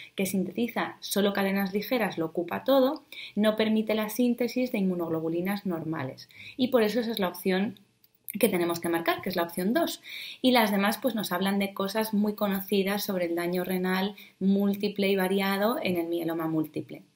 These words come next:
El primer, eh, la primera opción nos dice aminoaciduria, glucosuria, acidosis metabólica, pues hay que sospechar un síndrome de Fanconi.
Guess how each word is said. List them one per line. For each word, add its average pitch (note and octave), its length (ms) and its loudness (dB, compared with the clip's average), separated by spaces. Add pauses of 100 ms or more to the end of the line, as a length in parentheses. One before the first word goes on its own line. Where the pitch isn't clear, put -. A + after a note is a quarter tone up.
(560)
El F3+ 180 0
primer, F3+ 840 0
eh, F#3 220 4
la F3 100 -4
primera E3+ 240 0
opción A#3+ 300 2
nos G3+ 160 -2
dice F3 400 0
aminoaciduria, F3+ 760 0
glucosuria, F3+ 800 -2
acidosis E3+ 420 -2
metabólica, G3 640 -2
pues - 160 -8
hay F3 80 -6
que - 80 -8
sospechar E3 480 -6
un E3 80 0
síndrome D#3+ 400 -2
de D#3+ 100 -4
Fanconi. B3+ 600 0